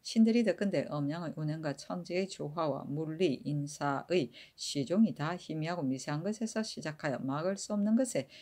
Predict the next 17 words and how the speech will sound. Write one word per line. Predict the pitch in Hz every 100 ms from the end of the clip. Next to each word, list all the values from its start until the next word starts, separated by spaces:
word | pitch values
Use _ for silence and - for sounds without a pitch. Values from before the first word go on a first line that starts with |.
| - -
이른다 | 151 170 190
합니다. | 180 202 180 135 117 - _ _ _
대저 | - 165 185 170
물이 | 139 151 214 247 139
작을 | - 127 139 165
때는 | 220 160
한 | 135 156 147
줌의 | 214 226
흙으로 | 185 196 196 214
막을 | 190 160 190
수 | - 139
있으나 | 123 - 220 143 131 135 151 _ _ - - - _ _
성하여지면 | - - 196 220 254 185 - 202 135 135
목석을 | 165 - 302 277 - 277 285 -
떠내려 | 165 156 156 175 175 175
보내고 | 185 214 143 120 123
구름을 | - 151 180 254 302 170 170